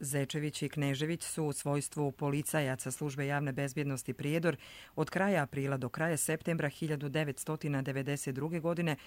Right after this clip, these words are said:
učestvovali u udruženom zločinačkom poduhvatu usmjerenom protiv hrvatskog i bošnjačkog stanovništva opštine Prijedor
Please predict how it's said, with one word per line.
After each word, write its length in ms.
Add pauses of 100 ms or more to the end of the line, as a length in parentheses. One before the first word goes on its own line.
(260)
učestvovali 640
u 60
udruženom 460
zločinačkom 680
poduhvatu 640 (300)
usmjerenom 540
protiv 260
hrvatskog 540
i 40
bošnjačkog 600
stanovništva 640
opštine 380
Prijedor 420